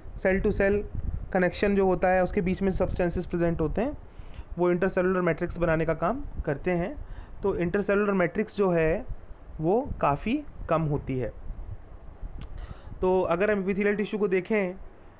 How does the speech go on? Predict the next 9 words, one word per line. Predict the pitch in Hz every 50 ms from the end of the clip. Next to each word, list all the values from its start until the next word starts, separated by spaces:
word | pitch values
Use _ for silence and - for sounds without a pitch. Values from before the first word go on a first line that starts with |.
| - - -
तो | 185 175
दो | 151 185 208 220
type | 214 220 214 196 202
के | - 214 202
epithelial | 208 185 - 196 190 190 185
tissue | 196 190 - - 190
हमको | 175 170 160 156 196 254 285 - - - - - - - - 156
मिलते | 151 156 151 190
हैं | 185 180 185 208 269